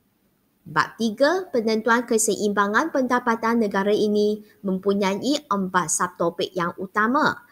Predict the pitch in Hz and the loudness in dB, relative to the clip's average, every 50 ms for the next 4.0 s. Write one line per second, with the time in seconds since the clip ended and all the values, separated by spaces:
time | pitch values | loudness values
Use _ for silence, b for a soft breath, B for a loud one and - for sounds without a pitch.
0 | B B B B B B - 180 175 175 175 - 196 190 - - 208 190 190 - | B B B B B B -2 -2 0 0 0 0 -2 -4 -2 -2 -2 -2 -2 -2
1 | 302 339 - - 269 254 247 - 254 240 - 247 240 - - 208 208 - - 277 | -4 -4 -4 -2 -4 -4 -4 -4 -4 -4 -2 -2 -2 -2 -4 -8 -6 -4 -2 -2
2 | 320 - - - 247 269 302 302 - _ _ - 196 185 190 185 180 180 180 - | -2 -2 -2 -2 -2 -2 -2 -4 -8 _ _ -4 -4 0 0 2 2 2 0 -2
3 | 208 202 196 - 214 226 233 - 262 247 240 233 240 226 220 220 208 208 220 214 | -4 -6 -4 -2 -2 -2 0 0 0 0 0 0 0 2 2 2 2 2 0 -2